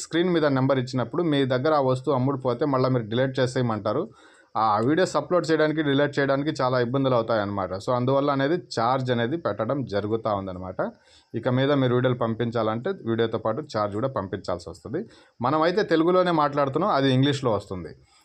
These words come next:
So ఇకపోతే వీడియో గురించి మాట్లాడుకుంటే ఇది కాలభైరవ ఆగ్రో ఫార్మ్స్ అనేసి చెప్పినాడు, చెప్పినారండి. So ఇది దువ్వాడ దగ్గర, దువ్వాడ రైల్వే స్టేషన్ నుంచి ఒక రెండు కిలోమీటర్ల దూరంలో ఉందంట.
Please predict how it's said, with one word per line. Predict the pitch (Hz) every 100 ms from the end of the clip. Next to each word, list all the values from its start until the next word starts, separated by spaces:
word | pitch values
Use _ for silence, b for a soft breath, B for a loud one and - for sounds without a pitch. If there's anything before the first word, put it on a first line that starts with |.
| _
So | 185 170
ఇకపోతే | 196 202 180
వీడియో | 180 180
గురించి | 165 151 147
మాట్లాడుకుంటే | 135 135 135 117 113 170 156
ఇది | 143 170 175 165
కాలభైరవ | 151 165 151 151 147 151 135
ఆగ్రో | 127 135 131
ఫార్మ్స్ | 127 120 117
అనేసి | 120 117 117
చెప్పినాడు, | 110 - 107 101 175 233 B B B -
చెప్పినారండి. | 127 135 135 113 107 180 214 -
So | 151 147
ఇది | 151 110
దువ్వాడ | 135 165 170 160 120
దగ్గర, | 110 101 101 - _ b b _
దువ్వాడ | 127 151 165 160 143
రైల్వే | 139 147 131
స్టేషన్ | 135 131 131
నుంచి | 139 170
ఒక | 127
రెండు | 120 120
కిలోమీటర్ల | 131 131 131 113
దూరంలో | 120 120 117 107
ఉందంట. | 107 98